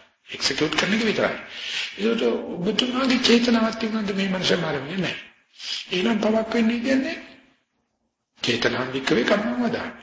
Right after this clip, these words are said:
කියනකොට මේ මනුස්සයා කියනවා "මම මේක රාජකාරිය කෙරුවට මට තිබුණේ නෑ මේ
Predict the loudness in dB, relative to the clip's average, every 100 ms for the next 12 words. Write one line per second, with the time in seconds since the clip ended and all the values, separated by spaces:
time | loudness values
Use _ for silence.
0 | -20 _ _ -20 -10 -2 0 2 2 0
1 | 0 0 2 0 -2 -4 -4 -4 -4 -6
2 | -6 -10 0 2 2 2 2 2 0 2
3 | 2 4 4 4 4 2 0 0 -4 -8
4 | -18 -20 _ _ _ -16 -16 -14 -8 -8
5 | -6 -6 -4 -2 2 4 8 8 8 6
6 | 4